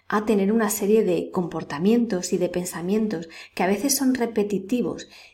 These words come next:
y si no los observamos no nos estamos dando cuenta de dónde estamos entrando con esta montaña rusa. A veces esta montaña rusa, es decir, el entrar en estas emociones,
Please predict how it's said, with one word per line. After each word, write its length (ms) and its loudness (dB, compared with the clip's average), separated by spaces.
y 240 2
si 200 0
no 120 0
los 200 0
observamos 600 0
no 100 0
nos 160 0
estamos 340 -4
dando 300 0
cuenta 380 0
de 120 -2
dónde 200 -2
estamos 420 -6
entrando 540 -4
con 160 2
esta 220 0
montaña 480 -2
rusa. 400 -2
A 140 4
veces 380 4
esta 180 0
montaña 400 6
rusa, 540 2
es 320 0
decir, 420 2
el 140 0
entrar 560 0
en 100 -6
estas 340 -6
emociones, 720 0